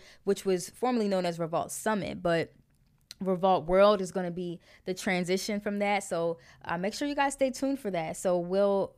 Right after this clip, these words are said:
we'll definitely be doing some things there. So yes, I'm loving the network. It feels good to be backed by a network. And I feel like Revolt was probably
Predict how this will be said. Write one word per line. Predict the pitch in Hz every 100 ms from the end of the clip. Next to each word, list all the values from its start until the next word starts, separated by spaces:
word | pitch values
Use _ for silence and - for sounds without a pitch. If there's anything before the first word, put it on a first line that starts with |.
| -
we'll | 180
definitely | 180 180 185 185 180 175
be | 170 170
doing | 170 170 170
some | 165
things | 165 151 165
there. | 160 175 160
So | 165 151 151 - -
yes, | - 285 247 220
I'm | 247
loving | 247 262 277
the | 277
network. | 240 247 226 254 247
It | 262 285
feels | - 320 320 208
good | 262 311 320
to | -
be | 247 269
backed | 208 214 254 -
by | 269 277
a | 262
network. | 240 349 254 240 190
And | 214
I | 240
feel | - 294
like | 262
Revolt | 226 202 202 262
was | 226
probably | 214 247 233 240 247